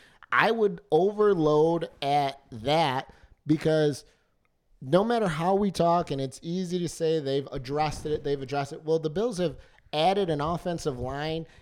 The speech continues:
in free agency, I believe six years in a row right now, and they keep on saying they're fixing the offensive line, and they keep on saying, "Hey, we got this guy, and we got this guy, and they did good over here, they did good over here."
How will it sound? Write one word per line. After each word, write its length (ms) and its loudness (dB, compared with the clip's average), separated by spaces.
in 220 0
free 340 0
agency, 640 -2
I 80 -2
believe 340 -2
six 380 -4
years 240 0
in 80 -2
a 60 -4
row 240 4
right 200 -2
now, 280 -2
and 180 -2
they 80 -2
keep 260 -6
on 160 0
saying 360 -4
they're 120 -6
fixing 380 -8
the 60 -6
offensive 480 -10
line, 240 -10
and 80 -8
they 100 -8
keep 240 -12
on 160 -6
saying, 280 -2
"Hey, 200 -2
we 160 -4
got 240 0
this 200 2
guy, 320 0
and 140 -2
we 120 -6
got 240 0
this 180 -2
guy, 240 -6
and 140 -6
they 100 -2
did 180 -2
good 160 -2
over 240 -2
here, 200 0
they 100 -6
did 140 -6
good 100 -4
over 180 -4
here." 160 -2